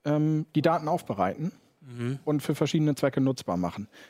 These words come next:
Speaker 1: Auch für den Kunden natürlich. Und ganz wichtig ist immer oben drüber,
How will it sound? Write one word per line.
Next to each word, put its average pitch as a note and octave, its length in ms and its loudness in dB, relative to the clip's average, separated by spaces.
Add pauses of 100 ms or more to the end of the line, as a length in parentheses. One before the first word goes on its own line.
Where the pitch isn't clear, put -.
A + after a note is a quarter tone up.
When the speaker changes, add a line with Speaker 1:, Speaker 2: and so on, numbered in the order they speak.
(180)
Speaker 1:
Auch E3 180 2
für F3+ 80 4
den E3 120 2
Kunden A2+ 260 0
natürlich. G2 440 -6
Und E3 160 2
ganz A3 240 4
wichtig G#3 280 2
ist E3+ 140 4
immer F3 180 4
oben E3+ 220 4
drüber, D#3+ 360 2